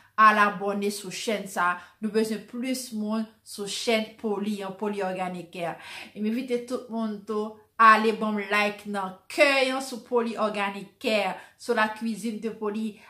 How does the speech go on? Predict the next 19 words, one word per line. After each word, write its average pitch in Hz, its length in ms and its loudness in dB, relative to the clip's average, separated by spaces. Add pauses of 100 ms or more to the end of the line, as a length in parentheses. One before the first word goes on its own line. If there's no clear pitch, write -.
Ale 240 400 10
manm 233 640 2
sou 214 240 -2
L'avenir 262 580 2
appartient 233 540 0
aux - 20 -6
femmes 208 240 0
cinq 226 300 -8
cent 220 160 -6
neuf. 214 180 -4
Sa 226 140 -2
se 233 240 0 (400)
paj 214 480 4
gwoup 254 500 -4
nou 226 300 0
sou 233 180 -6
Facebook. 208 920 -4 (260)
Ou 349 160 -10
ka 339 140 10